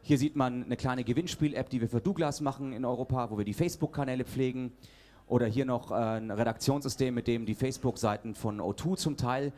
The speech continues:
gepflegt werden. Das war der Ad-Break, der ist damit vorbei. Wenn Sie darüber mehr wissen wollen, dann einfach nachher zu mir kommen und mich mit Visitenkarten bewerfen. Und jetzt geht's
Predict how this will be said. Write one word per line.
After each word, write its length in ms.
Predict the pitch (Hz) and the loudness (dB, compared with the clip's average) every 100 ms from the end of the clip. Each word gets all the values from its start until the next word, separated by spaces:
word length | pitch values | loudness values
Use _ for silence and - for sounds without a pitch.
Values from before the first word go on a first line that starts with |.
| - - - | -12 -20 -6
gepflegt 480 | 127 123 120 123 - | -2 0 2 0 2
werden. 480 | 117 113 113 113 110 - | 2 2 0 -6 -8 -6
Das 220 | - 127 117 | -2 -2 2
war 140 | 120 | 0
der 180 | 123 107 | 0 -2
Ad-Break, 540 | 156 - 156 165 - - - | -4 0 0 0 -6 -14 -4
der 140 | 127 | -2
ist 180 | 135 127 | 0 0
damit 220 | 123 123 | -2 -2
vorbei. 420 | 120 120 135 165 | -2 0 0 0
Wenn 80 | 139 | 0
Sie 80 | 127 | 2
darüber 240 | 123 123 | 2 2
mehr 180 | 113 147 | 2 0
wissen 220 | 147 147 | 0 -2
wollen, 300 | 120 123 123 120 - - - | 2 2 0 -8 -18 -20 -4
dann 120 | 120 | -4
einfach 320 | - 123 120 | -2 0 0
nachher 260 | 117 117 113 | 0 -2 -2
zu 140 | - | 0
mir 140 | 120 165 | 0 2
kommen 280 | 147 135 - | 0 -2 -2
und 80 | |
mich 140 | 117 123 | -4 -2
mit 120 | 92 | -2
Visitenkarten 600 | 107 175 196 156 151 147 | 0 0 -2 0 0 0
bewerfen. 480 | 135 127 135 147 131 - - - - - | 0 2 0 -2 -6 -8 -20 -20 -20 -8
Und 180 | - 135 | 2 4
jetzt 260 | 123 160 - | 4 0 0
geht's 420 | 147 147 - | 0 0 -6